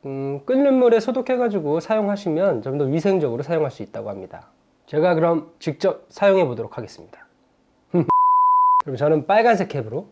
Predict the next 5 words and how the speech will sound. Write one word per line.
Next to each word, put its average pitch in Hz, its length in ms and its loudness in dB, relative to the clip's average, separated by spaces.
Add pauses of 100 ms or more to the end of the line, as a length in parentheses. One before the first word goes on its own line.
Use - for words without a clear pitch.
(120)
사용해 127 300 -8
볼게요. 120 340 -12 (2500)
이렇게 156 600 -2
끼시면 240 340 0
됩니다. 98 420 -10